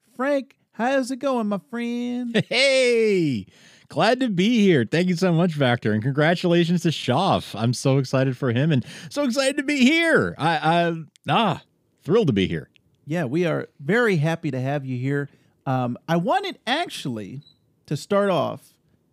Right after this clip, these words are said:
Speaker 1: the show and two things. Number one, I want everybody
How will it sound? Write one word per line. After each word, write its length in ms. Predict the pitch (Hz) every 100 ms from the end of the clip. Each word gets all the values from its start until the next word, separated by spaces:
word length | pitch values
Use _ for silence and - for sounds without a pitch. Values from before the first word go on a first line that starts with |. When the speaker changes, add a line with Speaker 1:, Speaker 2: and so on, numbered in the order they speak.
| _ _
Speaker 1:
the 80 | 143
show 420 | - 151 131 120 -
and 560 | 147 127 123 120 117 - _ _ _ _ _ _ _
two 180 | 285 294
things. 400 | 143 98 - -
Number 160 | 165
one, 440 | 185 277 165 165 175 _ _ _ _ _ _
I 60 | 147
want 180 | 156 165
everybody 640 | 165 226 262 226 180 185